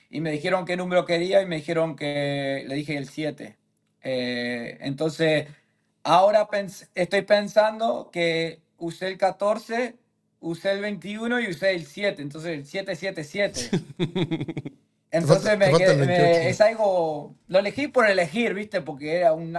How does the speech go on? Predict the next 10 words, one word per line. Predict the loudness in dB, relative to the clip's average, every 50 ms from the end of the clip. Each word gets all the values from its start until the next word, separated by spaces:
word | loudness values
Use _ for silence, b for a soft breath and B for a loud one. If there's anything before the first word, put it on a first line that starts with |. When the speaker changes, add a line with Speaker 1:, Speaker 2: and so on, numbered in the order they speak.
| -10 -10
Speaker 1:
un | -12 -12 -10
número | -8 -6 -4 -2 -2 -2
lindo | -2 -2 -6 -8 -10 -8 -6 -6 -4 -4 -4 -6
y, | -6 -6 -8 -8 -8 -10 -12 b b b b b b b b
y | -8 -2
era | 2 2
el | 2 2 0
único | -4 -4 -2 -2 -2
número | -2 -4 -4 -2 0 0 0 0
que | 0 -2 -2 0 0 -2 -2 -4 -4 -6 -6 -6 -6 -6 -8 -10 -12 -14 -18 _